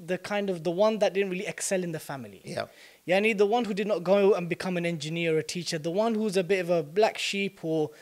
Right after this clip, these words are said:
Speaker 1: the one who's uneducated, he goes on to become an imam, yeah,
Speaker 2: Yeah.
Speaker 1: or teach in the mad-,
Speaker 2: Yeah.
Speaker 1: and, and, and
Speaker 2: And
Speaker 1: this
Speaker 2: that was the case in the Arab world
Speaker 1: this
Speaker 2: until
Speaker 1: is,
Speaker 2: very recently,
Speaker 1: this
Speaker 2: yeah.
Speaker 1: is the status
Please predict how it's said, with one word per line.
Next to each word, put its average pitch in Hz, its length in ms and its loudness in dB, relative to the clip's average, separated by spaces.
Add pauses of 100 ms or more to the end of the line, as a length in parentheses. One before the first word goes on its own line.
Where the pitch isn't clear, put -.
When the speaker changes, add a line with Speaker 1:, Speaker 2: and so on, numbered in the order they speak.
(240)
Speaker 1:
the 165 120 -4
one 220 180 2
who's 208 200 0
uneducated, 190 640 -2
he 320 240 -2
goes 220 280 8
on 214 100 0
to 190 120 -8
become 175 420 -4 (260)
an 165 160 -2
imam, 151 440 -4
yeah, 190 220 4
Speaker 2:
Yeah. - 80 2
Speaker 1:
or 190 180 4
teach - 280 -4
in 185 60 -2
the 165 60 -2
mad-, 160 220 -2
Speaker 2:
Yeah. 139 240 0
Speaker 1:
and, - 20 0
and, 190 140 -2
and 202 160 -2 (240)
Speaker 2:
And 175 160 0
Speaker 1:
this 170 100 4
Speaker 2:
that 175 140 -2
was 160 240 2
the 123 120 0
case 143 340 0
in 117 200 -6
the 131 120 -2
Arab 123 240 2
world 139 280 2 (220)
Speaker 1:
this 160 220 -2
Speaker 2:
until 165 160 2
Speaker 1:
is, 104 60 -12
Speaker 2:
very 143 240 2
recently, 107 360 -4
Speaker 1:
this 175 160 0
Speaker 2:
yeah. 214 80 0
Speaker 1:
is 190 80 -2
the 220 80 2
status 175 680 -2